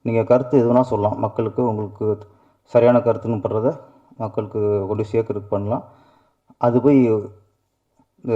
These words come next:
சென்சார்ங்கிற இடத்துல போய் பிளாக் ஆயிடக்கூடாது. அது, அது நீங்க அதை வச்சுட்டே நீ படம் பண்ணுங்க. நான் சொ-, அது வந்து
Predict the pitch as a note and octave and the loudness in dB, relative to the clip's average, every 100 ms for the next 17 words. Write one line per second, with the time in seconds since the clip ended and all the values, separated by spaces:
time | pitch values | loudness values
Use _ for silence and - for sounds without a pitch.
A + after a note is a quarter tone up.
0 | G#2+ B2+ C3 C3+ A#2+ G#2+ G2+ G#2+ G#2 G#2 | 0 4 4 4 4 2 0 -2 -2 -4
1 | F#2 F2 - _ _ _ _ _ _ _ | -4 -8 -16 _ _ _ _ _ _ _
2 | _ _ _ - - - F#2+ F2+ - - | _ _ _ -2 -2 -2 -6 -6 -14 -18
3 | _ _ _ _ _ _ - G#2 A#2+ A#2 | _ _ _ _ _ _ -6 -2 2 2
4 | A2+ A2 G#2+ A#2 A#2 C3 D3+ C3+ A2 G#2 | 2 4 6 6 4 4 4 4 2 0
5 | F#2+ G2+ G2+ A#2 C3+ D3+ | -2 -4 -2 2 4 4